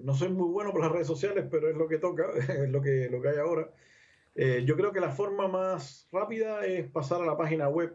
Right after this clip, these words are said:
porque ahí está las pestañitas a todo, ¿no? Al Instagram, al Facebook, a-, al mail, eh, que es fertoledo punto com, así es, bien sencillo. Eh, la página web, fertoledo punto com,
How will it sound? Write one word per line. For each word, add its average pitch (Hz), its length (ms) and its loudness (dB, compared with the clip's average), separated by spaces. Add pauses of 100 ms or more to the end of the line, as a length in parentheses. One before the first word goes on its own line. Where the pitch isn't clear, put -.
(140)
porque 139 200 -2
ahí 151 120 4
está 160 600 0 (240)
las 135 180 0
pestañitas 139 580 2
a 135 80 4
todo, 131 280 2
¿no? 131 200 0
Al 120 120 0
Instagram, 131 560 -2
al 113 40 -12
Facebook, 127 600 0
a-, 110 320 -6
al 104 180 -6
mail, 143 540 0 (420)
eh, 120 340 0
que 135 200 2
es 160 240 -6
fertoledo 185 800 -2
punto 180 280 -4
com, 110 280 -4
así 123 260 -4
es, 131 160 -4
bien 156 180 -2
sencillo. 139 440 -2 (680)
Eh, 120 300 2
la 123 140 0
página 151 280 0
web, 180 340 0
fertoledo 160 600 0
punto 160 260 -2
com, 196 300 -4